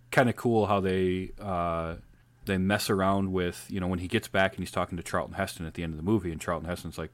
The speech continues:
"Wait, but you, you brought me the manuscript months ago. The book's already in print. You know, the movie comes out next month." Like,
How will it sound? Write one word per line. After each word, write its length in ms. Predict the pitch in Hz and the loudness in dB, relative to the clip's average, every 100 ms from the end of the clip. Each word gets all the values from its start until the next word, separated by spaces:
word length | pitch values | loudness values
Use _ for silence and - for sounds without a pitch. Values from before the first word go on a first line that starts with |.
| - | -4
"Wait, 240 | 110 104 - | -2 -2 -4
but 200 | 92 95 | -6 -4
you, 200 | 95 90 - _ | -4 -4 -12 _
you 100 | 92 | -8
brought 260 | - 101 107 | 0 0 0
me 60 | |
the 80 | 95 | -6
manuscript 500 | 90 107 90 - 82 | -4 -2 -4 -8 -4
months 240 | 101 110 101 | -2 -2 -4
ago. 220 | 82 76 | -8 -8
The 100 | 82 | -4
book's 280 | 113 120 117 | -2 -2 -2
already 260 | 95 90 | -2 -4
in 80 | 85 | -8
print. 240 | - 139 - _ _ - - - _ | -2 -2 -4 _ _ -20 -20 -20 _
You 80 | 87 | -8
know, 140 | 80 - _ | -8 -10 _
the 60 | - | 2
movie 260 | 104 151 117 | 6 6 6
comes 240 | 117 104 | 2 0
out 160 | 110 98 | 0 -2
next 220 | 104 - | -6 2
month." 360 | 151 110 - - - - - | 2 2 -4 -18 -20 -20 -6
Like, 280 | 95 92 | -4 -4